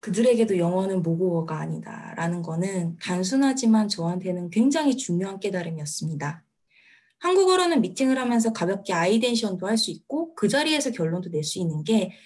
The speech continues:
다국적 동료들하고는 그게 좀 어려웠던 거예요. 근데 이게 저 하나만의 문제가 아니라 함께 일하는 우리 모두의 과제였던 거죠.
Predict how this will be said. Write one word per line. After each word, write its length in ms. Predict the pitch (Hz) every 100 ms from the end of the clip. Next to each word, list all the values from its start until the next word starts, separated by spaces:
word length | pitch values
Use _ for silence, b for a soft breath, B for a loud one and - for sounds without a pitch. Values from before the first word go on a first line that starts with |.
| B B
다국적 580 | 185 277 277 330 302 -
동료들하고는 840 | 175 196 190 180 175 180 175 170
그게 180 | 170 165
좀 160 | 170
어려웠던 480 | 156 214 247 - 156
거예요. 460 | 147 139 156 160 -
근데 440 | 180 185 240 165 B B B -
이게 260 | 196 262 254
저 160 | 180
하나만의 680 | 185 302 392 427 403 359 339
문제가 500 | 226 165 170 185 190
아니라 500 | 160 143 175 269 311 _ _ _
함께 320 | - 320 320
일하는 380 | 302 196 180 185
우리 240 | 165 180 180
모두의 480 | 165 226 254 175
과제였던 560 | 165 151 151 160 160 143
거죠. 320 | 151 - 151